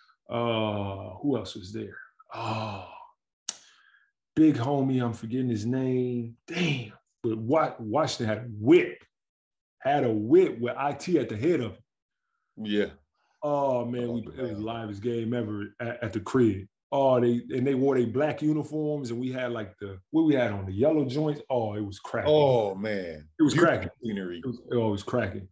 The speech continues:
Speaker 1: And then to see, like, the point guard that I had, Tawan Porter from Detroit, shout out to my boy T P, um, him and I T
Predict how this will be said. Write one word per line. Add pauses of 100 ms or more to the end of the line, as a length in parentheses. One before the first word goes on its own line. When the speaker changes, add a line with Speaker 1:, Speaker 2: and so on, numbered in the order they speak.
(140)
Speaker 1:
And
then
to
see,
like,
the
point
guard
that (200)
I
had,
Tawan
Porter
from
Detroit,
shout
out
to
my
boy
T
P, (840)
um, (500)
him
and
I
T